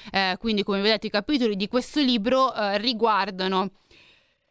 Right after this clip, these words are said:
Allora, la prima è rappresentato dal Sistema Nazionale della Riscossione. Mm, qui gli obiettivi, eh, sono la riformulazione dell'attuale sistema di remunerazione degli agenti di riscossione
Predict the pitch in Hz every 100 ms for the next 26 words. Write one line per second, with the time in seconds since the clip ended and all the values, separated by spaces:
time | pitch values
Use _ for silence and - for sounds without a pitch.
0 | _ _ - 220 208 254 349 370 370 349
1 | 320 233 196 247 240 262 262 269 233 196
2 | - 277 - 254 233 226 - 285 233 202
3 | 202 190 202 233 233 - 208 - - 175
4 | 170 175 180 - 220 220 214 226 311 277
5 | 220 196 277 - 285 269 226 185 190 185
6 | - 190 196 - 262 220 190 202 220 247
7 | 240 240 247 - - 277 208 180 190 190
8 | 247 247 202 - 196 - - 262 226 180
9 | 151 175 175 185 190 202 - - 247 190
10 | 185 185 220 226 196 202 226 - 349 -
11 | - 185 175 185 190